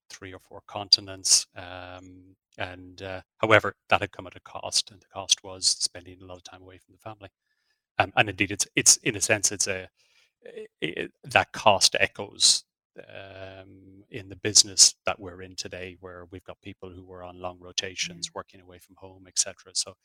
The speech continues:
Speaker 1: it's something that my father knew, and indeed we knew as, as, as kids. Um, so he decided, "You know
Speaker 2: Yeah.
Speaker 1: what? I've, uh,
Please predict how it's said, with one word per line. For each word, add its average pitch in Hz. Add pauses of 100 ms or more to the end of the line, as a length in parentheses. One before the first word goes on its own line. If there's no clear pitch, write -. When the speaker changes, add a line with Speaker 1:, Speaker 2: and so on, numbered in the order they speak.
(380)
Speaker 1:
it's -
something 101
that 90 (220)
my 92
father 92
knew, 92
and 92
indeed 92
we 92
knew 92
as, 95
as, 98 (120)
as 95
kids. - (580)
Um, 92
so -
he 104
decided, 101
"You 101
know 104
Speaker 2:
Yeah. 95
Speaker 1:
what? 110 (320)
I've, 92
uh, 92